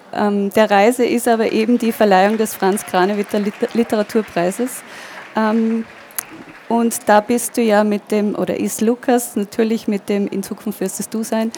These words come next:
<laughs> mit dem Bürgermeister von Nazareth in Kontakt über die, äh, Gemeindesekretärin Corinna. Kannst du uns über diese Figur noch was erzählen?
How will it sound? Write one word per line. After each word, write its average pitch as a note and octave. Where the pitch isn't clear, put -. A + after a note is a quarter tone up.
<laughs> -
mit A3
dem A3+
Bürgermeister A3
von G#3
Nazareth G#3+
in A3
Kontakt G#3
über A3
die, G#3
äh, F#3+
Gemeindesekretärin F#3+
Corinna. F#3
Kannst -
du G3
uns G3
über G3
diese G3+
Figur G3
noch F#3
was F#3
erzählen? F3+